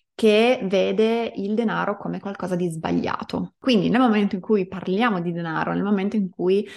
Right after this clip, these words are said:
abbiamo a che fare con il denaro, abbiamo un bagaglio, abbiamo un bagaglio di emozioni, abbiamo un bagaglio di credenze che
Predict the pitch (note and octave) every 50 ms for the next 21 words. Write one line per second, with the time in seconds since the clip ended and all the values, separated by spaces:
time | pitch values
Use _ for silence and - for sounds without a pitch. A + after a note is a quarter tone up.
0 | - _ - F#3 F3+ E3+ E3+ E3+ E3 E3+ E3+ E3 E3 - - F3 F3 G3+ C4 D#4+
1 | D#4 B3+ - - G#3 - - A3 G#3 F#3+ - - G3+ F3+ F3 F3 F3 F3+ F3+ E3+
2 | E3+ E3 E3+ F3+ G#3 B3 D4+ - - - _ - - - - - _ _ _ _
3 | _ _ _ _ G#3+ F3+ F3+ B3 C4+ D#4+ F4+ F#4 D4+ A3 F#3 F3+ F3 F#3 - -
4 | D#3 D#3+ F3 F3+ F3 F3 F3 F3+ F3+ - _ _ _ _ - G3+ F#3 G#3+ A3 A#3
5 | B3+ C4 B3 G#3+ G3+ F#3 F3+ G3 G#3+ A#3+ C4+ A3 G#3+ G3 F#3 F#3 - - - -
6 | G#3 F#3+ F#3+ G3 G3+ G3+ G3+ G3+ - - F#3+ F3 E3+ F3+ F#3 G3+ G#3 G#3+ G3 G3
7 | F3+ F#3 F#3+ G3+ A3+ A3 G#3+ G#3+ - - G3+ G3 F#3+ F#3 F3+ F3+ F#3+ F#3+ F#3+ -
8 | - A3+ B3+ D#4 - - _ _ _ _ _ _ _ _ _ _ - A#3 A3 A3+
9 | B3 C4+ D4 D#4 -